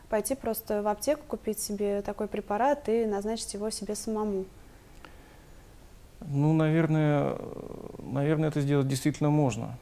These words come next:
Speaker 2: Если эта ситуация однократная, так или иначе каждый из нас рано или поздно с этим столкнётся. Э, если это не приобретает системный характер, и ни в коем случае нельзя злоупотреблять,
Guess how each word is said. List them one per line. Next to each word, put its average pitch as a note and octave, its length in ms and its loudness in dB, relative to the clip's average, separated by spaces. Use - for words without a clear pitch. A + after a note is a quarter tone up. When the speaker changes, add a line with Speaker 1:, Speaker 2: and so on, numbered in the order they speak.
Speaker 2:
Если C3+ 340 0
эта B2+ 120 -2
ситуация C3+ 480 2
однократная, C#3+ 600 4
так C#3+ 260 0
или C3+ 120 2
иначе C3 300 2
каждый B2 380 2
из A#2 60 0
нас A#2+ 420 0
рано B2+ 240 2
или A#2 120 2
поздно A#2 300 0
с - 100 -4
этим B2+ 180 2
столкнётся. C#3+ 680 2
Э, - 500 -4
если D#3 480 4
это D3+ 300 2
не C3+ 180 6
приобретает B2+ 600 4
системный B2 480 2
характер, C#3+ 540 4
и C#3+ 200 0
ни D3 120 8
в - 80 -6
коем F3+ 200 6
случае D3 400 4
нельзя B2+ 220 6
злоупотреблять, B2 880 2